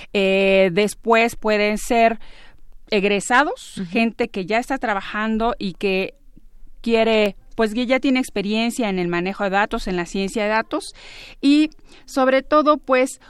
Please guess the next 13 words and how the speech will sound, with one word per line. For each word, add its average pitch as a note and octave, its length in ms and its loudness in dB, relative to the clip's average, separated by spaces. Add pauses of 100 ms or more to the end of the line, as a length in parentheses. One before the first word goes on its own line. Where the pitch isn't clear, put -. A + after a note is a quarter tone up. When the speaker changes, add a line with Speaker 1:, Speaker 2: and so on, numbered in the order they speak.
(120)
Speaker 1:
orientado B3+ 880 2
a A#3 500 4 (320)
los A3+ 220 -2
chicos A#3+ 500 -4
que G#3 140 -2
van G#3 300 0
entre F#3+ 340 -4
tercero G3+ 580 0
o F#3+ 40 -2
cuarto G3 440 0
semestre G3+ 760 -4
para G3 340 -2
que G3+ 400 -2